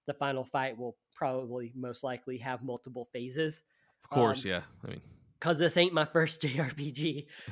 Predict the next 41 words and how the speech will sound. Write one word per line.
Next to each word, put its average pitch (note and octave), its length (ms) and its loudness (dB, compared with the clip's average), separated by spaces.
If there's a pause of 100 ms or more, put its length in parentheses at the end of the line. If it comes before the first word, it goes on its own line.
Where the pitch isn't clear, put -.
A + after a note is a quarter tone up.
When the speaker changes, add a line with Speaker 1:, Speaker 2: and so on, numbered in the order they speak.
(140)
Speaker 1:
Uh, D#3 460 2
Speaker 2:
<laughs> B2 280 -2
Speaker 1:
and D#3 400 2
anyway, G3 300 8
but G3+ 120 6
it's, G#3 180 2
it's F#3 180 4
really A3+ 280 12
good. D3+ 460 6 (380)
Um, C#3+ 500 2
I D3 160 2 (320)
r-, C3+ 240 -10
have D3 240 0
really E3 540 2 (360)
loved D3 360 2
the C#3+ 80 -2
Crossbell D#3 540 2
games. F3+ 320 2
Like, C#3 140 -4
I C#3 80 0
never, C#3 480 -2 (120)
uh, B2 160 -4
played C#3+ 320 -4
those F#3+ 280 8
Speaker 2:
Yeah. - 0 -
Speaker 1:
because C#3 420 -2
they C#3 120 -2
weren't, C3+ 220 -4
like, A#2+ 140 -10
officially C#3+ 520 -4
in E3 100 0
English. F3 440 -2 (340)
So C#3+ 400 2
when C3+ 160 -2
Trails D3+ 580 2
from C3+ 180 -8
Zero F#3 360 8
came E3 200 0
out C#3 160 0
last B2+ 280 -6
year, G3+ 340 4